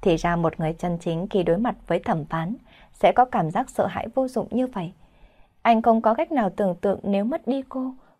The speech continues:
cuộc sống về sau sẽ ra sao. Cho nên khi nhận được thiệp mừng điện tử của cô,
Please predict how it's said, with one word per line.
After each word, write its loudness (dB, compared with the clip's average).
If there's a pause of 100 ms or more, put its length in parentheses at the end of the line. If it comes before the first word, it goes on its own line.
cuộc 4
sống 0
về 0
sau -6
sẽ -6
ra -8 (100)
sao. -8 (540)
Cho 2
nên 0
khi 0
nhận -2
được 0
thiệp -2
mừng -2
điện 0
tử 0
của 0
cô, -4